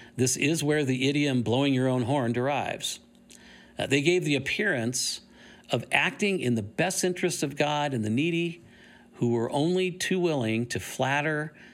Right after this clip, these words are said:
and bolster almsgivers, hoping they would give more. And the Pharisees' great weakness was that they loved men's praise more than God's. In John five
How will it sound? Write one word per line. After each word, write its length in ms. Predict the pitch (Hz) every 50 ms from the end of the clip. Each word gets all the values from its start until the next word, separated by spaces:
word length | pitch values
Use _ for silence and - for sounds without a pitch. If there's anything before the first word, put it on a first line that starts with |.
| - - - - - - -
and 240 | - 110 107 107 101
bolster 720 | 92 120 127 139 135 135 - - 127 117 110 110 110 - - - - -
almsgivers, 1040 | 117 139 165 175 170 165 135 - - 104 98 90 - 104 107 113 120 - - - - - - - - - - - - - -
hoping 400 | - - 117 117 - 131 135 135
they 140 | 127 110 110
would 160 | 104 107 107
give 220 | - 120 117 117
more. 280 | - 85 82 73 - - - - - - - - - - - - - - - - -
And 80 | - 123
the 60 | 127
Pharisees' 800 | - 190 180 190 202 196 - - - 175 160 156 147 139 127 -
great 380 | - - 123 - 151 196 - -
weakness 640 | 165 175 165 - - - - - - - - -
was 160 | - 110 104 -
that 160 | 135 117 -
they 120 | 123 113
loved 400 | 110 113 127 135 135 139 135 131
men's 320 | 110 113 120 120 120 123 -
praise 540 | - - - 113 107 107 104 107 104 - -
more 200 | - 113 95 95
than 140 | 92 92 92
God's. 540 | 90 - - - - - - - - - - - - - - - - - - - - - - - - - -
In 120 | - 98
John 240 | - 120 120 120 110
five 560 | - - 135 131 127 131 127 127 120 117 -